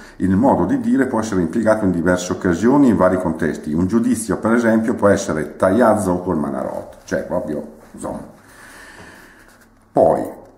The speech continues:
pianzer marenda, marenda con la A, eh? Piangere merenda, un tipico modo di fare nel quale qualcuno si duole per farsi commisurare, commiserare, quando in verità non vi sarebbe alcun motivo valido per farlo.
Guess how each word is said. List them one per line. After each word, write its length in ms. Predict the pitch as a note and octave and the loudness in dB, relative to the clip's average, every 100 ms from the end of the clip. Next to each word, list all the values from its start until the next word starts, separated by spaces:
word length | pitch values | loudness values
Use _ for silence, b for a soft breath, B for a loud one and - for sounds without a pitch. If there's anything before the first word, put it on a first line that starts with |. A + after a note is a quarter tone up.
| _ | _
pianzer 680 | D#3 F3+ G3 F3+ F3 - - | 0 2 2 4 2 0 -10
marenda, 1120 | E2+ F2+ A2+ C#3 A#2+ F2+ F2 E2 D#2+ E2+ E2+ D2+ | -8 0 2 2 2 2 2 0 2 4 4 2
marenda 560 | F#2+ A#2 F2+ D2+ D2+ D2+ | 0 4 4 2 -2 -4
con 140 | E2+ | 0
la 180 | D#2 - | 0 0
A, 160 | D#2 | 0
eh? 300 | B2+ B2+ - - | 0 0 -8 -10
Piangere 500 | B2 C#3 C#3+ C3 G#2+ | -2 0 2 2 2
merenda, 460 | G2 E2 C2+ B1+ D#2+ | 2 2 0 -2 -6
un 80 | D2 | -2
tipico 420 | B2+ - - G#2 | -4 -4 -4 2
modo 260 | A2+ F2 | 4 4
di 120 | D#2+ - | 2 -2
fare 340 | C3 B2+ B2+ | 4 4 6
nel 140 | G#2+ | 2
quale 160 | - F#2+ | 2 0
qualcuno 320 | G#2+ G#2 G#2+ | 0 0 -2
si 180 | - D3 | 0 0
duole 320 | B2 F#2+ G2+ | 4 4 4
per 140 | A2+ G2 | 2 -2
farsi 420 | G#2 F#2 - E2 | 2 0 0 -2
commisurare, 800 | F2+ F2+ F2 F2 E2 D#2 D#2 - | 0 2 2 2 2 4 2 0
commiserare, 920 | G2 G2 F#2 F#2+ D#2+ D2 D2+ - - | 2 4 4 4 4 2 0 -6 -4
quando 240 | C3 A2 F#2+ | 0 4 4
in 80 | |
verità 320 | G2 C#3 - F#2+ | 4 2 2 2
non 100 | F#2 | 2
vi 80 | |
sarebbe 300 | F#2 F2+ F2+ | 0 0 0
alcun 200 | F#2 F#2 | 0 0
motivo 360 | F#2+ - G2+ B2 | -2 -2 0 0
valido 300 | D#2+ C#2 C#2+ | 0 -2 -6
per 120 | - | -8
farlo. 640 | - C2 - G#1 B1 - | -8 -8 -8 -10 -12 -14